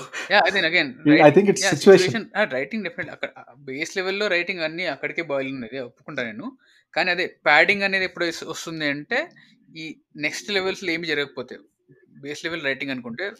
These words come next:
Speaker 1: సెకండ్,
Speaker 2: Hmm.
Speaker 1: థర్డ్ level is the acting అనుకుంటే, ఆ తర్వాత నువ్వు ఏమీ చేయలేకపోతున్నావు అని చెప్పేసి అప్పుడు మ్యూజిక్ పెట్టేసి ప్యాడ్ చేస్తారు. మ్యూజిక్ అనేది ముందు రాదు. కొన్ని సినిమాలు చాలా రేర్‌గా మ్యూజిక్ అనేది
Speaker 2: యా, యా.
Speaker 1: రైటింగ్‌లో రాసుకుంటారు. That is for multiple purposes ఉంటాయి. కానీ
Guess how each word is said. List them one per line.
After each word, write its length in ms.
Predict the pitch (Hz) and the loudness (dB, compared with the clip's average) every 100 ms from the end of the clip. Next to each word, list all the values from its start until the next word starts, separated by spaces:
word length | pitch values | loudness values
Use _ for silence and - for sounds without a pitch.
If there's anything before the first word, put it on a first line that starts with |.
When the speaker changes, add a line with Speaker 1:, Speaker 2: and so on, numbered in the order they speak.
| - | -12
Speaker 1:
సెకండ్, 300 | 135 135 139 | -10 -4 -2
Speaker 2:
Hmm. 120 | 139 | -2
Speaker 1:
థర్డ్ 180 | 135 127 | -4 -8
level 200 | 123 127 | -10 -10
is 160 | 131 - _ _ _ _ _ | -12 -14 _ _ _ _ _
the 420 | 135 135 127 120 113 - 139 | -6 -2 -2 -4 -8 -8 -10
acting 240 | - 143 | -6 -6
అనుకుంటే, 500 | 127 117 110 143 247 - | -6 -8 -12 -10 -10 -8
ఆ 60 | 143 | -8
తర్వాత 440 | 127 139 180 185 | -6 0 0 0
నువ్వు 260 | 190 175 147 | -4 -4 -8
ఏమీ 160 | 160 165 | -8 -6
చేయలేకపోతున్నావు 500 | 156 151 151 139 143 | -6 -6 -8 -8 -8
అని 40 | 135 | -8
చెప్పేసి 260 | 135 151 | -10 -6
అప్పుడు 240 | 147 - 185 | -6 -6 -8
మ్యూజిక్ 320 | 165 170 165 | -6 -6 -8
పెట్టేసి 300 | 156 165 160 | -4 -4 -2
ప్యాడ్ 240 | 151 139 | 0 0
చేస్తారు. 340 | 131 - 107 _ _ _ _ _ 127 | -2 -6 -18 _ _ _ _ _ -12
మ్యూజిక్ 240 | 143 180 | -8 -2
అనేది 220 | 180 185 | 0 -2
ముందు 220 | 165 143 | -4 -8
రాదు. 340 | 151 123 104 - _ _ _ _ | -2 -2 -4 -16 _ _ _ _
కొన్ని 220 | 131 151 | -10 -8
సినిమాలు 380 | 175 175 180 208 175 | -8 -6 -4 -2 -2
చాలా 180 | 143 156 | -2 -2
రేర్‌గా 340 | 156 151 180 | -4 -4 -6
మ్యూజిక్ 300 | 160 151 156 | -6 -8 -6
అనేది 260 | 156 156 208 | -6 -6 -4
Speaker 2:
యా, 100 | 131 | -4
యా. 60 | 123 | -2
Speaker 1:
రైటింగ్‌లో 340 | 135 135 151 156 | -6 -6 -6 0
రాసుకుంటారు. 480 | 135 - 131 104 _ _ _ _ _ _ _ _ 262 160 | 0 0 -12 -14 _ _ _ _ _ _ _ _ -20 -14
That 260 | 180 190 | -8 -8
is 60 | 185 | -6
for 60 | 202 - 127 160 | -8 -8 -14 -10
multiple 220 | 156 175 | -8 -8
purposes 380 | 175 156 175 165 | -6 -6 -6 -6
ఉంటాయి. 240 | 147 110 104 | -8 -10 -4
కానీ 340 | 143 185 | -4 -4